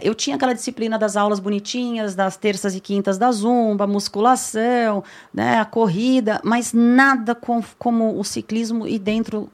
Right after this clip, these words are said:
da, da Lagons, né? É, isso, e isso mudou minha vida profissional também, né? Tudo foi,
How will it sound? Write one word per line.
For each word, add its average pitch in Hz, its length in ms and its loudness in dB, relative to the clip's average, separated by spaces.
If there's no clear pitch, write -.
da, 202 320 0
da 208 160 6
Lagons, 139 540 0
né? 156 400 0
É, 151 1300 0
isso, - 240 -2
e 226 180 0
isso 240 180 -2
mudou 220 240 0
minha 220 160 2
vida 208 260 0
profissional 220 920 0
também, 143 640 -2
né? 165 140 0
Tudo 233 340 -4
foi, 190 500 -2